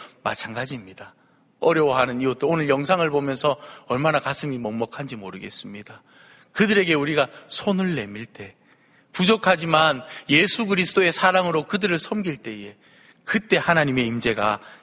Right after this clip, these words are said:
임하게 된다라는 겁니다. 그때 하나님의 놀라운 따뜻한 바람이 우리 가운데 임하게 된다는 겁니다. 그게 바로 구약 성경에 얘기하는 루아흐 아니겠습니까? 바람, 숨, 호흡, 성령.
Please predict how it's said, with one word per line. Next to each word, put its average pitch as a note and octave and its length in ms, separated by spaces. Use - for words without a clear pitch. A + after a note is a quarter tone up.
임하게 D3 360
된다라는 G#2+ 500
겁니다. F#2+ 460
그때 A3+ 240
하나님의 F#3+ 400
놀라운 F#3+ 520
따뜻한 F#3+ 520
바람이 F#3 400
우리 D3+ 200
가운데 D#3 380
임하게 D3 380
된다는 B2 400
겁니다. F#2+ 500
그게 D#3+ 260
바로 C3 320
구약 F3 300
성경에 C3 400
얘기하는 G#2+ 480
루아흐 D3 520
아니겠습니까? G#2 840
바람, G#2 440
숨, A#2+ 440
호흡, D#3+ 420
성령. B2 720